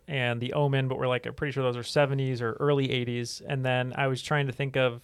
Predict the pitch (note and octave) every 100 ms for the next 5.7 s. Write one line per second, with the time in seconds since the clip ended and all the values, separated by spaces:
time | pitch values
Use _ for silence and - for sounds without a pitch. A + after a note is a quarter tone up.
0 | - - D#3+ D#3 D3+ D3 - D#3+ D#3 -
1 | D3+ D#3 C#3+ D#3 D3 C3+ C#3+ - C3+ C3
2 | B2+ C3 - D#3 C3 B2+ C3+ C3 A#2+ C3+
3 | C3 - C3+ C3 A2+ A2+ A#2 A2+ B2 B2
4 | B2 B2 A#2+ C3+ B2+ A#2+ A2 A#2 A#2 C3
5 | C3+ B2+ - B2 C#3 - C3+